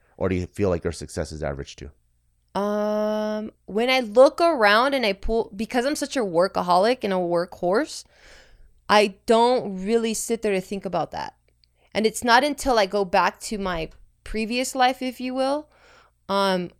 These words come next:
Speaker 2: where I meet up with old friends or I see where people from my high school are and just kind of, like, the,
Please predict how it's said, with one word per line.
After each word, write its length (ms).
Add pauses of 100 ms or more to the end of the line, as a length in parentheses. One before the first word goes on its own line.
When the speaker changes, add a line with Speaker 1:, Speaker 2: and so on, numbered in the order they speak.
Speaker 2:
where 220
I 160
meet 460
up 240
with 240
old 360
friends 720
or 100
I 80
see 340
where 220
people 320
from 180
my 120
high 240
school 380
are 540
and 220
just 180
kind 200
of, 120
like, 180
the, 140